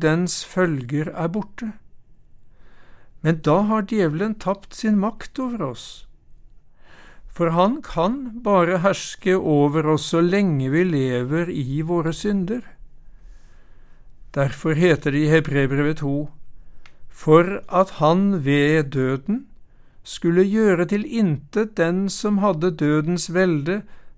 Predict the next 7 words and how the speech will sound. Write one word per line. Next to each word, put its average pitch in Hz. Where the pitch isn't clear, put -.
det 123
er 143
djevelen, 131
og 190
utfri 214
alle 240
dem 135